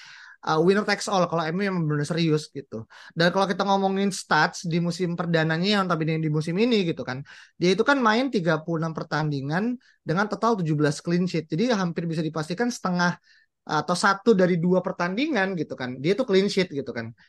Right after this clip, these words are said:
Ya, memang menurut gua itu record yang sangat bagus. Selain memang, eh, Inter juga musim ini kan juga,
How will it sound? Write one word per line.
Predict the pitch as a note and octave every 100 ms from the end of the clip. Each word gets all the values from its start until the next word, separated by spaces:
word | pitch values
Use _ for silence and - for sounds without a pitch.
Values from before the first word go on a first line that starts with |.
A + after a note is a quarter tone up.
| _ -
Ya, | C#3+
memang | G3 A3+
menurut | F3+
gua | E3+ B3
itu | G#3+ A#3
record | G3+ D#3 C#3
yang | C#3
sangat | C#3+ C3+
bagus. | D3+ G3 F3+ F#3
Selain | C#3+ C3 F#3 A3 G3+
memang, | G3 D3 B2+ B2+ C3 D#3+ A#3 A#3 - - _ -
eh, | C#3+ C#3 C3+ C#3 C#3
Inter | D#3+ E3 A#3
juga | F#3+ E3 D3+
musim | D3+ D#3+
ini | F3 A#3
kan |
juga, | G#3 E3+ D3 C3+ B2